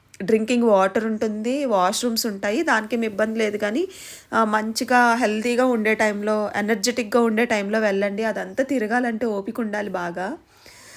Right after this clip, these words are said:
So, నాకైతే నేను హాఫ్ వెళ్ళానో లేదో చాలా వీక్ అయిపోయాను. So,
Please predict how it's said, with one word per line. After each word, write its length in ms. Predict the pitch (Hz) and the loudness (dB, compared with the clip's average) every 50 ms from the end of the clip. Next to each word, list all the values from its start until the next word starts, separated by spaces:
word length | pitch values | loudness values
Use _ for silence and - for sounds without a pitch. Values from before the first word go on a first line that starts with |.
| - - - _ - | -20 -20 -20 _ -4
So, 180 | - 240 233 | 0 2 2
నాకైతే 480 | 233 240 226 220 214 220 208 196 196 226 | 4 6 4 4 4 4 2 2 2 2
నేను 200 | 226 247 240 233 | 2 2 2 2
హాఫ్ 340 | 240 247 214 196 202 202 - | 2 2 2 2 2 2 0
వెళ్ళానో 380 | 214 196 196 196 196 202 220 | 0 2 2 2 2 2 2
లేదో 240 | 226 226 226 220 220 | 2 2 0 0 0
చాలా 300 | 262 - 262 214 202 208 | 0 2 2 4 4 4
వీక్ 260 | 202 208 202 196 - | 2 0 -2 -2 0
అయిపోయాను. 600 | 220 208 202 208 214 233 208 202 185 190 220 311 349 - _ _ _ _ _ _ - 277 247 226 196 175 175 - _ _ _ _ _ _ _ _ _ - - - - _ _ _ _ _ _ - - - _ _ _ _ _ _ _ _ _ _ _ _ _ _ _ _ - - - - - | -2 -2 0 2 4 4 4 4 2 0 -4 -4 -6 -8 _ _ _ _ _ _ 6 8 8 8 8 4 -4 -10 _ _ _ _ _ _ _ _ _ -20 -20 -20 -20 _ _ _ _ _ _ -20 -20 -20 _ _ _ _ _ _ _ _ _ _ _ _ _ _ _ _ -18 -14 -12 -10 -8
So, 80 | - | -6